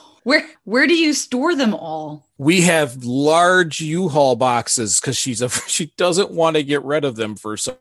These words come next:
Speaker 2: reason. And apparently there's some very unique movies in there, which we haven't watched in the first year of marriage, I'd like to say. But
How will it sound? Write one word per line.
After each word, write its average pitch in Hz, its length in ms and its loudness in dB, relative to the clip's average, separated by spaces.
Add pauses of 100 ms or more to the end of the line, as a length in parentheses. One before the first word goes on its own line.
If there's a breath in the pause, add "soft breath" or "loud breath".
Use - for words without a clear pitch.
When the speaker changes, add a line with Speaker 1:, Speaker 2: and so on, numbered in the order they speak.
Speaker 2:
reason. 110 420 -6
And 113 100 -6
apparently 156 360 0
there's 139 180 -2
some 120 180 -8
very 135 560 -2 (120 soft breath)
unique 139 920 -4
movies 131 640 -4
in 123 200 -6
there, 117 320 -8 (100)
which 131 300 -8
we 127 100 -6
haven't 120 540 -8
watched 92 320 -8
in 113 80 -12
the 95 80 -12
first 95 380 -12
year 98 140 -10
of 90 120 -12
marriage, 98 420 -10
I'd 87 160 -14
like 85 220 -14
to 92 80 -16
say. - 360 -10 (280 loud breath)
But 151 600 0